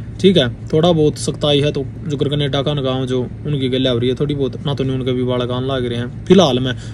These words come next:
अगर दो हज़ार चौबीस में कुछ भी हो उसका, अगर ट्रंप आ गया तो, क्योंकि अगला कहने लाग रहा है, सीधी बयानबाजी करा है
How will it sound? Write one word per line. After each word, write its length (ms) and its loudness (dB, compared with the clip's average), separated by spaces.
अगर 180 2
दो 140 6
हज़ार 200 4
चौबीस 280 0
में 140 -2
कुछ 140 0
भी 120 4
हो 80 8
उसका, 220 0
अगर 180 4
ट्रंप 300 2
आ 80 2
गया 160 2
तो, 180 2
क्योंकि 180 0
अगला 220 2
कहने 220 0
लाग 220 2
रहा 160 0
है, 200 -6
सीधी 280 -2
बयानबाजी 500 -2
करा 160 -2
है 100 -6